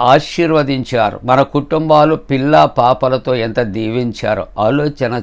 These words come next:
చేస్తే, మనం మోకరిల్లి ప్రార్థన చేస్తూ మన ప్రారంభ జీవితము నుండి కూడా ఒక్కసారి దేవుడు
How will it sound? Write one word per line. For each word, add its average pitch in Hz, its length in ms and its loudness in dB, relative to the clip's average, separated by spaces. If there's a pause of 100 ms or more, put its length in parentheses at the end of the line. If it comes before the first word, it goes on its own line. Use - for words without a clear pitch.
చేస్తే, 87 540 -12 (1900)
మనం 156 300 4
మోకరిల్లి 214 680 4
ప్రార్థన 170 760 2 (120)
చేస్తూ 185 440 0
మన 151 180 4
ప్రారంభ 165 600 4
జీవితము 180 840 0
నుండి 185 320 2
కూడా 165 240 2
ఒక్కసారి 131 1000 0 (960)
దేవుడు 196 540 4